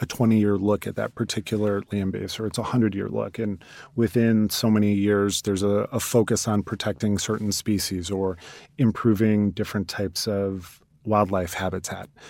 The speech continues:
improving deer habitat or, or elk habitat is quite often a, a promising, um, note. Um,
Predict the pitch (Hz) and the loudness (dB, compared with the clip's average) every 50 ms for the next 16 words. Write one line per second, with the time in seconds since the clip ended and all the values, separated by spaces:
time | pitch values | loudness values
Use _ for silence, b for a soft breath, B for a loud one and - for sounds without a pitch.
0 | B B - 101 - 110 104 101 107 101 95 110 107 101 95 98 95 92 113 - | B B -4 0 2 2 4 4 4 4 4 4 4 2 2 0 -2 -4 -4 -6
1 | - - 110 110 110 107 110 110 104 107 110 - - 110 101 104 117 127 107 101 | -6 -4 -4 -4 -2 -2 -4 -4 -4 -6 -8 -6 -4 -2 -2 -2 -2 -2 -2 -2
2 | 98 - - 101 95 104 98 - 107 104 113 117 110 - - - - 113 104 104 | -2 -4 -6 -6 -6 -6 -6 -6 -6 -6 -6 -6 -6 -8 -8 -6 -6 -6 -6 -6
3 | 101 98 - - 107 104 104 104 107 - - - - 107 101 101 B B B B | -8 -10 -10 -8 -6 -6 -6 -6 -8 -10 -12 -10 -10 -10 -10 -10 B B B B
4 | B B B B - - 113 107 107 107 - - 101 98 98 98 110 160 143 107 | B B B B -2 0 2 2 2 2 0 -2 -2 -4 -4 -4 -6 -6 -8 -10
5 | 101 98 101 127 143 127 113 110 107 104 B B B B B B B B B - | -8 -10 -10 -4 0 2 2 2 2 0 B B B B B B B B B -8
6 | 110 110 104 104 104 | -6 -4 -2 -2 -4